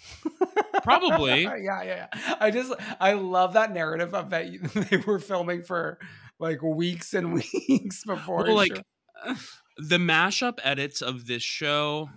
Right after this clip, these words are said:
Speaker 1: Yeah.
Speaker 2: that's obvious to us because we've heard from Sheree, and then also Real World Homecoming, which we talked
Speaker 1: Mm.
Speaker 2: about in the pre-show on
Speaker 1: Yeah.
Speaker 2: Patreon, which we've also heard from the cast that it's very mashed up. It's, like,
Speaker 1: Yeah.
Speaker 2: so interesting to see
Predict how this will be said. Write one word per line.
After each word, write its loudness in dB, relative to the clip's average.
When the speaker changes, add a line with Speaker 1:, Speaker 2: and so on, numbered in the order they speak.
Speaker 1:
Yeah. -6
Speaker 2:
that's -2
obvious 2
to 0
us -2
because -4
we've -6
heard -8
from -10
Sheree, -2
and -6
then -2
also -4
Real -2
World -2
Homecoming, -4
which -10
we -12
talked -2
Speaker 1:
Mm. -12
Speaker 2:
about -6
in -12
the -14
pre-show -4
on -4
Speaker 1:
Yeah. -10
Speaker 2:
Patreon, -6
which -6
we've -2
also -8
heard -8
from -14
the -8
cast -6
that -10
it's -14
very -6
mashed -8
up. -6
It's, -10
like, 0
Speaker 1:
Yeah. 0
Speaker 2:
so 0
interesting -6
to -12
see -6